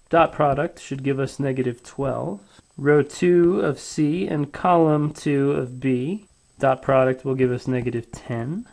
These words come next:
Row three of C and column one of B is going to give us a dot product of thirty.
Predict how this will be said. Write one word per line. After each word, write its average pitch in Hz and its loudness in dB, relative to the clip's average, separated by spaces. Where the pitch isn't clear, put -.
Row 151 4
three 190 0
of 165 4
C 190 -2
and 135 -2
column 143 0
one 139 0
of 123 -6
B 127 -2
is 135 -8
going 135 -2
to 131 -4
give 131 0
us 123 -6
a 139 -2
dot 123 -2
product 120 -10
of 127 -10
thirty. 156 -8